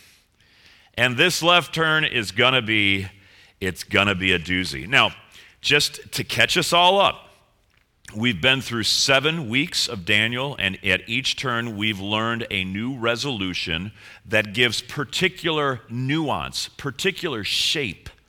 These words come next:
to the way in which God's authority is being experienced while we live in exile.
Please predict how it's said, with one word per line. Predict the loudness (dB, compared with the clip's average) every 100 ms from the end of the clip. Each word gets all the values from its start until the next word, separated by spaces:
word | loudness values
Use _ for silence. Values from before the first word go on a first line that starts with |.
| _ -20 -20 -20 -20 -20 _
to | -2 0 2
the | 0
way | 2 4 4
in | 4
which | 0 0 0
God's | 2 4 2
authority | -2 -4 -2 0 2 2 2 2 0
is | -4 -6 -4
being | -2 -2 0
experienced | -2 -2 -4 -4 -4 -2 -2 0 -2 -2 -4 -6 -12 -10
while | 0 0 0
we | -2 -2
live | -2 -2
in | 2
exile. | 2 2 -4 -8